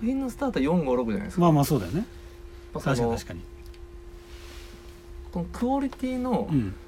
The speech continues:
Speaker 1: 差に、
Speaker 2: うん。
Speaker 1: 多分、
Speaker 2: あ、確かに。
Speaker 1: <laughs> 耐えられるんですよ。
Speaker 2: 確かに。確かに、確かに、確かに。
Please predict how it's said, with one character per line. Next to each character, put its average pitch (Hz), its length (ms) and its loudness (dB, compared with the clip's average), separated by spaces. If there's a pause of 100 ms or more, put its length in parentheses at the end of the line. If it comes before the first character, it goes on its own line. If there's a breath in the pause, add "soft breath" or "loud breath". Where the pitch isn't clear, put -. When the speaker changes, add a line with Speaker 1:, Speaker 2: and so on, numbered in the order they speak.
(420)
Speaker 1:
差 - 260 6
に、 202 300 8 (160)
Speaker 2:
う - 20 6
ん。 101 200 2 (320)
Speaker 1:
多 175 140 4
分、 143 160 4
Speaker 2:
あ、 - 40 6
確 185 220 8
か 175 80 8
に。 175 120 10
Speaker 1:
<laughs> - 440 -10
耐 208 260 10
え 208 40 12
ら 208 100 12
れ 196 80 12
る 156 60 12
ん - 20 6
で - 80 -2
す - 20 4
よ。 226 120 12
Speaker 2:
確 - 60 6
か 208 40 10
に。 180 60 8
確 185 160 8
か 165 60 6
に、 147 140 6
確 - 60 -4
か 113 80 0
に、 101 60 0
確 98 80 -6
か - 80 -14
に。 - 40 -14